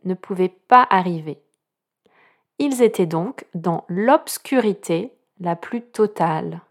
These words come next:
Ils n'avaient pas de lumière. Ils étaient dans le noir pour peindre ces animaux.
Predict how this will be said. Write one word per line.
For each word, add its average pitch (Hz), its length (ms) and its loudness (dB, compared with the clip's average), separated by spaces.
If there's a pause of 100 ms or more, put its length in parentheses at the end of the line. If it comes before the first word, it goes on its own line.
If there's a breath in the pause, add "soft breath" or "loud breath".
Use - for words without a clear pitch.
(320)
Ils 175 160 -4
n'avaient 175 300 0
pas 262 380 4
de 214 100 4
lumière. 185 560 -2 (520)
Ils 170 260 -4
étaient 180 200 0
dans 196 180 0
le 180 140 0
noir 165 560 -2 (580)
pour - 180 -12
peindre 190 360 -2
ces 160 320 -8
animaux. 170 420 -6